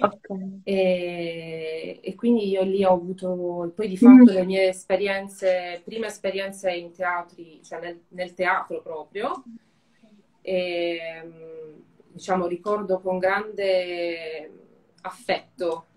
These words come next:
Speaker 2: eh, eh, una, la produzione di Peter Grimes, eh, dove io facevo la seconda Nis, ehm, è stata veramente una produzione bellissima.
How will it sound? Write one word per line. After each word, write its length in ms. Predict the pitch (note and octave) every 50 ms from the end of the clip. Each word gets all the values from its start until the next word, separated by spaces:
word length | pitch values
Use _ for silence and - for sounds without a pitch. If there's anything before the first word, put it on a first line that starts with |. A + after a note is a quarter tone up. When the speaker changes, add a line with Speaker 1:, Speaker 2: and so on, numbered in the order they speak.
| _
Speaker 2:
eh, 720 | - F3+ F3+ F3+ F3 E3+ E3+ D#3+ D#3+ D#3+ D3 D3+ D3+ D3+ D3+ D3 - _ _ _ _ _ - - -
eh, 240 | E3+ E3+ E3+ E3+ E3+
una, 360 | E3+ F3 F3 E3+ E3 D#3+ D#3
la 80 | E3 E3+
produzione 500 | - F3+ F3+ F#3 F3+ F3+ - G3+ F#3+ F3+
di 80 | E3 E3+
Peter 280 | - E3+ E3+ F3 E3+ E3
Grimes, 640 | E3 E3+ D#3+ D3+ D3 D3 E3 G3 G3 - - - _ _ _ _ - - _ _ _ _ _ _ _ _
eh, 320 | - F3 F3 E3+ E3 D#3+
dove 180 | D#3+ E3+ E3 E3+
io 100 | F#3+ F#3
facevo 300 | F#3 E3+ - - F3 E3+
la 100 | E3+ E3
seconda 500 | E3 - E3+ - E3+ E3+ E3+ E3 D#3+ D#3+ D#3+
Nis, 440 | F3 F3+ F3 F3+ F#3 - - - F#3+ F#3+ F#3 F#3 -
ehm, 1000 | - E3 D#3+ D#3+ D#3+ D#3+ D#3 D#3 D#3 D#3 D#3 D3+ D3+ D3+ D3 D3 D3 D3 D3 D3 C#3+ - - - - - - - - _ _
è 80 | _ -
stata 280 | - - F3 E3 - E3
veramente 600 | E3 D#3 D#3+ E3+ E3+ E3 - - E3 D#3+ D#3+ D#3+ D#3
una 120 | E3 D#3+
produzione 540 | - - F3 E3 - - - E3+ E3+ D#3+ -
bellissima. 840 | - F3+ E3+ E3 D#3+ D#3+ D#3 D3+ - - - - G3 G3+ A#3 C#4